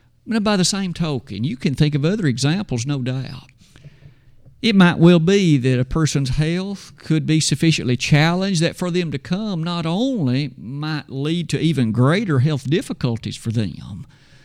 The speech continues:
but it could ultimately lead to even more dire circumstances than that. God demands that you and I place Him first, and He demands that we be good stewards of those blessings He has given to us.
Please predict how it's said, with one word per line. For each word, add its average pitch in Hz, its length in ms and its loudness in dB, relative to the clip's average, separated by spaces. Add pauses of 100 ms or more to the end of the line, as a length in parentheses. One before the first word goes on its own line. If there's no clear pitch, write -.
(440)
but 104 140 0
it 175 160 4
could 131 140 8
ultimately 135 480 6
lead 127 380 4
to 123 80 4
even 123 380 2
more 131 220 2
dire 135 460 2
circumstances 120 840 -2
than 110 160 -2
that. 131 520 -4 (1500)
God 185 340 4
demands 160 640 2
that 123 120 0
you 156 200 4
and 151 100 2
I 113 460 -6 (600)
place 156 300 0
Him 131 160 2
first, - 720 -6 (280)
and 190 100 6
He 240 80 8
demands 220 440 4
that 170 100 0
we 190 140 4
be 180 180 4
good 165 200 0
stewards 185 640 0
of 127 100 -2
those 160 260 0
blessings 147 600 2
He 156 120 4
has 131 100 2
given 160 320 2
to - 120 -4
us. - 520 -6